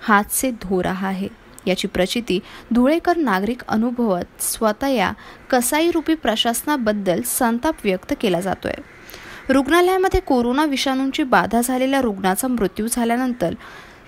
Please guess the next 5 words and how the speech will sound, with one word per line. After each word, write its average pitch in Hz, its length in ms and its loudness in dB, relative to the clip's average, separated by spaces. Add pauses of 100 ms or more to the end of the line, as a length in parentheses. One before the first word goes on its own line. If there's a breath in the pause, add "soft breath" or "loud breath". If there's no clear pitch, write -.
कार्यरत 302 580 4
असलेले 277 360 0
कर्मचारी 233 760 0
यांनी 214 240 0
मैताच्या 233 560 0